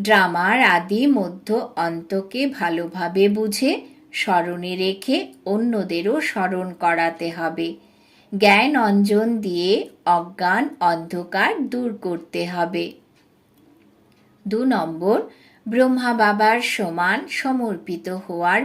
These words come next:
পথটি পুরোপুরি ফলো করতে হবে। শরীর সহ সব কিছু শেষ হয়ে যাবে, তাই তার আগেই জীবিত অবস্থায়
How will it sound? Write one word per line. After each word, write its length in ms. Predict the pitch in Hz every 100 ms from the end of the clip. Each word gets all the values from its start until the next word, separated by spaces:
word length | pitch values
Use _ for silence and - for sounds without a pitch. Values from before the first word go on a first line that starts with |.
| 262
পথটি 680 | 190 170 - - - 254 415 - - _ _
পুরোপুরি 640 | 294 302 269 - 175 240
ফলো 440 | 339 - 196 214 208
করতে 460 | 185 180 - 180
হবে। 440 | 175 175 175 160 - - _ _ _ -
শরীর 500 | - 247 240 285 320
সহ 540 | - 208 180 180 170 - -
সব 340 | - 294 302 294 -
কিছু 440 | 202 190 - 190
শেষ 480 | 196 - 190 196 196
হয়ে 180 | 196 202
যাবে, 500 | 196 202 277 294 - - _ _ _
তাই 380 | 262 240 214 - - _ -
তার 260 | 165 156
আগেই 500 | 147 156 190 240 330
জীবিত 480 | 220 214 202 190 196
অবস্থায় 880 | 185 170 170 175 180 - 214 262